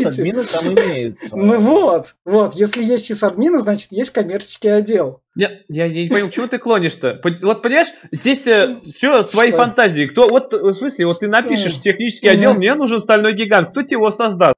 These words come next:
Speaker 3: Иди, хочешь, создавай, у тебя
Speaker 2: Бля,
Speaker 3: есть
Speaker 2: про-,
Speaker 3: свобода.
Speaker 2: художники нарисуют, программисты в игру перенесут. Раз, раз эта технология так уж создавалась, то, мне кажется, это не проблема.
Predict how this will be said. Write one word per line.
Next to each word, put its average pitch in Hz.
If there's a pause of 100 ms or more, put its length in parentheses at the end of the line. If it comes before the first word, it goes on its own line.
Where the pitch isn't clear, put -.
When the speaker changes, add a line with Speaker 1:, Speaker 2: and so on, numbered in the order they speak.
Speaker 3:
Иди, 180
хочешь, -
создавай, 202
у 131
тебя 160
Speaker 2:
Бля, 208
Speaker 3:
есть 175
Speaker 2:
про-, 220
Speaker 3:
свобода. 202
Speaker 2:
художники 220
нарисуют, 208
программисты 175
в 170
игру 175
перенесут. 160
Раз, 175 (280)
раз 208
эта 240
технология 220
так 196
уж -
создавалась, 190
то, 180
мне 180
кажется, 208
это 180
не 180
проблема. 185